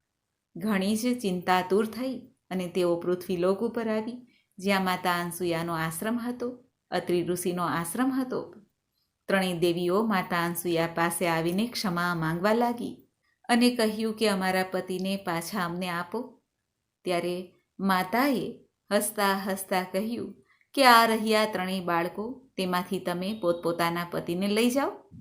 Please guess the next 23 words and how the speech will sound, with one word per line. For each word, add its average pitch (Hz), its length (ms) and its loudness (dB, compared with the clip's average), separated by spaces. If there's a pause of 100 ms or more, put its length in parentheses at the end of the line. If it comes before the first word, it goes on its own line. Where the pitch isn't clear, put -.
(440)
ત્યારે 185 260 4
દેવીઓ 170 540 2
ઘણી 196 320 -2
મૂંઝાણી 185 600 -2
અને 175 300 -6
કહ્યું, 175 480 -4
"માતા, 170 520 -4 (340)
અમને 233 260 6
અભિમાન 202 520 4
આવી 180 260 0
ગયું 175 420 0
હતું, 170 380 -8
અમે 214 280 4
જ 196 80 0
અમારા 175 380 0
પતિને 170 400 -4
તમારી 170 380 -4
પાસે 170 480 -4
કસોટી 175 500 -4
કરવા 165 320 -2
માટે 175 360 -2
મોકલ્યા 208 500 -2
હતા, 240 520 -8